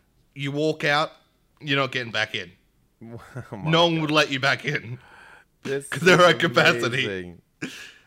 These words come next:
Speaker 1: Um, and then, uh, there was all these other things like the, the layout of the thing in there was horrible, supposedly. Uh, the music from their stage that they had in there was just rip, like, just way too loud, like, just stupidly loud.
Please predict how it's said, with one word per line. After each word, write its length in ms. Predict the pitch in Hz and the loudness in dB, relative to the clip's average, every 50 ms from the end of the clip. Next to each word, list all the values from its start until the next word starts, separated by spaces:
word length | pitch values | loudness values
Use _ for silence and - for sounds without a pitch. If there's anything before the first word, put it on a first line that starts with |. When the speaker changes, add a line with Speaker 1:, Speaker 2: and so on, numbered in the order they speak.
| _ - | _ 0
Speaker 1:
Um, 340 | 160 170 175 170 170 170 170 175 | 4 4 6 6 6 4 4 2
and 160 | 185 180 180 | 2 4 4
then, 440 | 175 175 170 170 170 165 160 - 82 82 107 127 147 151 139 - - | 6 4 4 4 0 -4 -6 -8 -14 -18 -20 -20 -18 -20 -20 -14 -10
uh, 160 | 143 151 151 156 | -10 -8 -8 -4
there 180 | 147 170 160 | -2 0 0
was 120 | 160 160 160 | 2 2 0
all 160 | 170 180 180 | 0 2 4
these 160 | 175 165 151 151 | 4 4 4 2
other 220 | 147 147 143 143 | 2 0 0 -2
things 340 | - - 160 156 147 147 135 | -4 -2 -2 -2 -2 -2 -2
like 220 | 139 131 120 - - | -2 -4 -4 -4 -4
the, 380 | 135 127 123 123 123 120 110 - | -2 -2 -2 -2 -2 -4 -6 -6
the 80 | 117 | -8
layout 520 | 110 107 107 123 135 147 151 151 151 151 151 | -6 -4 -4 -4 -2 0 0 2 2 2 0
of 100 | 147 143 | -2 -4
the 80 | 143 143 | -6 -8
thing 220 | - 160 151 147 | -6 -6 -4 -4
in 120 | 147 147 | -4 -2
there 140 | 143 143 139 139 | -2 -2 -2 -2
was 120 | 131 123 | -6 -10
horrible, 460 | - 127 135 143 143 147 147 143 143 139 | -8 -6 -4 -4 -4 -4 -6 -8 -10 -10
supposedly. 840 | - - 135 135 139 139 139 127 127 127 131 131 135 135 131 123 123 - - - - - - _ _ _ | -12 -14 -12 -8 -6 -6 -6 -6 -8 -10 -6 -4 -4 -4 -4 -4 -8 -12 -20 -20 -20 -20 -20 _ _ _
Uh, 220 | - 120 127 127 120 | -4 -2 0 0 -2
the 160 | 107 104 117 | -2 -6 -8
music 680 | 110 113 123 131 139 147 147 143 165 160 156 - - - _ - | -8 -8 -6 -6 -4 -4 -4 -4 -6 -8 -8 -10 -14 -20 _ -16
from 180 | - 147 139 | -14 -10 -8
their 140 | 131 113 110 | -8 -8 -8
stage 480 | - - - - 131 123 131 143 143 - | -8 -10 -8 -4 -2 -2 -2 -2 -6 -8
that 60 | 156 | -10
they 80 | - 143 | -8 -8
had 160 | 151 151 143 | -6 -4 -4
in 120 | 147 147 | -4 -4
there 200 | 143 143 143 143 | -2 -2 -2 -2
was 140 | 139 131 123 | -4 -6 -8
just 360 | - 127 117 101 - - - - _ _ _ _ _ _ _ _ | -8 -8 -8 -8 -10 -12 -18 -20 _ _ _ _ _ _ _ _
rip, 500 | - 117 113 113 123 135 143 143 - _ - | -14 -12 -8 -4 -4 -4 -4 -6 -8 _ -10
like, 240 | 139 143 123 113 104 | -6 -4 -4 -4 -4
just 200 | - 110 107 - | -8 -14 -16 -16
way 560 | 107 107 110 104 101 139 151 165 156 147 135 | -16 -16 -14 -8 -4 -2 0 2 2 0 0
too 280 | 131 - - 135 123 117 | -2 -4 -6 -6 -4 -4
loud, 560 | 113 117 113 107 95 85 82 76 - - - _ - | -4 -2 -2 -2 -2 -4 -8 -14 -18 -20 -20 _ -14
like, 200 | - 110 101 92 | -12 -12 -12 -12
just 200 | - 110 - - - - | -16 -18 -18 -18 -18 -18
stupidly 560 | - - - 127 123 120 123 110 117 117 113 | -14 -10 -8 -8 -8 -8 -8 -10 -10 -10 -8
loud. 520 | 104 104 104 101 104 101 101 104 104 101 | -6 -6 -4 -4 -4 -4 -4 -6 -8 -12